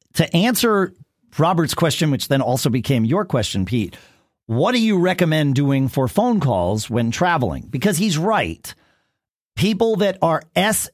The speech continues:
people that are iMessaging you will get through because that happens over data, right? Even if they iMessage to your phone number, iMessage knows to send it to your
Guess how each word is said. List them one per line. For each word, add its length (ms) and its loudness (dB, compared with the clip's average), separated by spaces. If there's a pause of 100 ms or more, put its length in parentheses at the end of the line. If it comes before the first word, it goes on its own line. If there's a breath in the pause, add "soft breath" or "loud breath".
people 260 0
that 100 2
are 100 -2
iMessaging 720 0
you 120 0
will 160 0
get 200 -2
through 520 -2
because 280 0
that 160 0
happens 360 -2
over 160 -2
data, 420 -4 (320)
right? 240 -4 (380)
Even 240 2
if 120 -2
they 120 2
iMessage 520 0
to 60 -2
your 100 0
phone 220 0
number, 200 0
iMessage 580 0
knows 500 0
to 100 -6
send 240 0
it 140 -4
to 100 -2
your 540 0